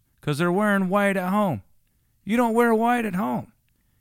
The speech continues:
You don't wear white at home. That's rules. Like, you don't wear white after Labor Day. You also don't wear white at home. You wear your colors. I knew that they were gonna lose,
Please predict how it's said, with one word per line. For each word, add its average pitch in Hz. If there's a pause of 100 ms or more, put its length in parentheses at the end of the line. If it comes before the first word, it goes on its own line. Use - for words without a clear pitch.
(100)
You 240
don't 240
wear 196
white 165
at 156
home. 139
That's 143
rules. 170
Like, 117
you 131
don't 131
wear 139
white 135
after 139
Labor 196
Day. 202 (380)
You 170
also 214
don't 165
wear 156
white 139
at 131
home. 127
You 110
wear 143
your 165
colors. 160 (360)
I 117
knew 160
that 165
they 165
were 165
gonna 160
lose, 165